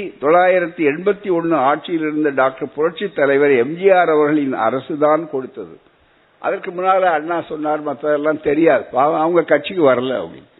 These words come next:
இந்த வரலாறே அவர்களுக்கு மற்றவர்கள் சொல்லிக் கொடுத்தாதான் தெரியும். ஆகவே இதை முன்னாக சொல்றேன். அவரு அன்றைக்கு ஏற்ப அவருடைய தலைவர் சொல்ல வேண்டும்ன்றதுக்கு அதுக்காக அரசியல் காரணமும் இருக்கலாம்,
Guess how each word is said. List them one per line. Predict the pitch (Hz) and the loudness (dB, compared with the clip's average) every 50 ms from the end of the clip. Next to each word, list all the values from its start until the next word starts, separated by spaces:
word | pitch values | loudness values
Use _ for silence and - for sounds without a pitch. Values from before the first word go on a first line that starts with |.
| _ _ _ _ _ | _ _ _ _ _
இந்த | 117 120 | 0 2
வரலாறே | 123 127 139 151 165 175 170 170 175 185 185 | 4 4 4 4 4 2 2 4 4 2 4
அவர்களுக்கு | 170 165 160 160 160 156 156 196 190 190 180 | 2 2 0 -2 -4 -6 -8 -8 -8 -8 -8
மற்றவர்கள் | 170 156 147 147 165 156 151 143 - - | -8 -10 -8 -4 -2 -2 -2 -2 -2 -2
சொல்லிக் | 143 151 180 175 180 | -2 -2 -2 -4 -6
கொடுத்தாதான் | 165 151 - 151 143 143 151 160 165 147 143 | -10 -6 -2 0 0 2 2 0 -2 -2 -2
தெரியும். | 135 135 143 147 156 190 196 185 - - - - - _ - | -2 0 2 2 2 0 -2 -4 -8 -16 -20 -20 -20 _ -2
ஆகவே | - 180 190 202 214 220 | 0 2 2 2 2 2
இதை | 208 190 180 165 | 4 2 2 0
முன்னாக | 165 170 185 190 190 190 190 160 | -2 -2 -2 0 0 0 0 -2
சொல்றேன். | - 170 151 147 147 127 101 | -4 -6 -4 -4 -4 -2 -2
அவரு | 107 131 170 208 220 | -2 -2 0 0 0
அன்றைக்கு | 196 185 185 185 208 196 180 190 190 | 0 0 -2 -4 -6 -6 -4 -2 0
ஏற்ப | 190 202 196 - 240 233 | 0 0 0 0 0 0
அவருடைய | 226 220 214 196 196 202 196 196 180 151 | 2 2 0 0 -2 -4 -4 -4 -6 -4
தலைவர் | - 165 175 190 202 202 190 185 - | -4 -4 -4 -2 0 0 0 -2 -2
சொல்ல | - 170 160 165 | -4 -4 -2 -2
வேண்டும்ன்றதுக்கு | 156 156 156 151 156 160 160 147 139 147 151 151 - - - - | -2 -2 -2 -4 -6 -8 -8 -8 -10 -12 -12 -12 -12 -8 -6 -2
அதுக்காக | 220 208 202 185 - 196 185 185 202 190 | 0 0 -2 -2 -2 -4 -4 -2 0 0
அரசியல் | 147 156 160 151 - 185 185 - 170 165 | 0 0 -2 -2 -2 -4 -4 0 2 2
காரணமும் | 160 160 156 156 165 170 170 170 | 2 2 2 0 0 -2 -2 -4
இருக்கலாம், | 170 165 - 185 202 214 220 208 | -4 -2 0 0 2 2 0 -2